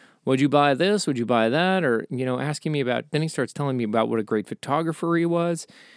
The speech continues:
He doesn't mention that he's seen my pictures, and that's how he knows. There's no compliments in my direction or even any real cooperation in the sense that he understands that I'm giving him advice on something while I'm doing other stuff.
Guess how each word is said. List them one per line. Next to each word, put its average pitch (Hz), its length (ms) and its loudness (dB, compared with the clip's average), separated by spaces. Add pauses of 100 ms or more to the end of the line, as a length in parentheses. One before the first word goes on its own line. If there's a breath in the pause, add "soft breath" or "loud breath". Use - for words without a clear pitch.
(280 loud breath)
He 160 140 0
doesn't 196 220 4
mention 196 300 2
that 143 40 0
he's 127 120 0
seen 127 200 -2
my 117 180 2
pictures, 143 380 -2
and 117 140 0
that's 113 180 -2
how 135 100 -2
he 113 60 0
knows. 113 360 -2
There's 151 120 -2
no 214 140 2
compliments 165 800 -2 (200)
in 120 120 2
my 123 240 2
direction 110 680 -2
or 120 440 2
even 123 500 -2 (760)
any 127 340 0
real 123 640 0 (760)
cooperation 135 1000 0
in 123 140 -2
the 120 80 -2
sense 131 320 -4
that 127 180 -6
he 131 80 -2
understands 120 560 -4
that 120 100 -4
I'm 113 140 -2
giving 117 260 -2
him 117 160 -2
advice 107 420 -2
on 127 140 -4
something 127 420 -4
while 110 220 0
I'm 113 140 -2
doing 113 240 0
other 104 140 -4
stuff. 135 400 -4